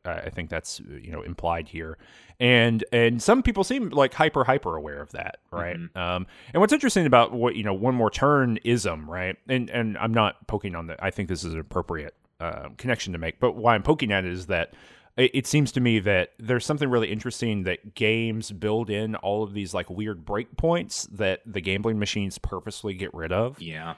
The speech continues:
Speaker 1: And, and yet the games are very good at dragging you back in, right? So, like, when I'm playing Crusader Kings three and it's one A M and I know I should go to bed,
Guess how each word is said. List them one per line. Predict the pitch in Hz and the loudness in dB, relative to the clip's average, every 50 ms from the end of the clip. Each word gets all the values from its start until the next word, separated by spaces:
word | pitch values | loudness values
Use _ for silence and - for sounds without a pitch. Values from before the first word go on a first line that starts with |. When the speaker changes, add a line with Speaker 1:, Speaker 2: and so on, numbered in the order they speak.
| _ _ | _ _
Speaker 1:
And, | - 120 123 120 113 - _ _ - | 2 4 4 4 2 -2 _ _ 2
and | 139 139 135 | 2 4 6
yet | 143 147 - 127 | 4 4 4 2
the | 127 | 2
games | 123 131 131 131 120 113 | 4 4 4 4 2 0
are | 107 | 0
very | 98 110 101 | 2 0 2
good | 92 107 101 | 0 0 -2
at | 90 - | -4 -4
dragging | - 107 98 92 87 87 | -4 -2 -2 -2 -4 -6
you | 85 85 | -8 -10
back | 85 82 82 - 117 | -10 -10 -6 -4 -2
in, | 117 80 76 | -2 -2 -2
right? | 82 110 127 113 - | 0 0 0 0 2
So, | 135 123 | 2 4
like, | 117 107 - | 4 4 4
when | 131 135 | 2 2
I'm | 131 113 | 2 2
playing | - 135 135 131 113 | 0 -2 -2 -2 -2
Crusader | 113 117 - 131 123 113 113 | -4 -2 0 0 0 0 -2
Kings | - - 120 120 110 - - | -4 -4 -4 -4 -4 -6 -6
three | - 110 113 117 110 95 82 82 78 - _ _ _ _ - | -2 0 2 2 2 2 0 -4 -6 -10 _ _ _ _ -10
and | 107 113 | -10 -8
it's | 104 - - | -8 -10 -10
one | 104 113 123 131 120 | -4 -2 0 2 2
A | 117 104 95 104 | 4 2 4 4
M | 131 135 113 98 85 | 4 4 4 4 0
and | 90 87 | -2 -4
I | 90 | -6
know | 95 101 110 104 110 107 101 | -4 -2 0 2 2 4 4
I | 95 | 2
should | 90 - 107 95 | 0 -2 -2 -2
go | 101 92 | -2 -2
to | 87 | 0
bed, | 90 135 180 170 143 113 104 | 2 4 6 8 8 6 4